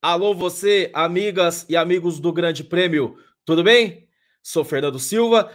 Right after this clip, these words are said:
falo aqui diretamente de Sumaré, neste G P às dez,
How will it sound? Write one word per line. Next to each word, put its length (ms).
falo 240
aqui 160
diretamente 640
de 80
Sumaré, 760
neste 340
G 140
P 160
às 240
dez, 440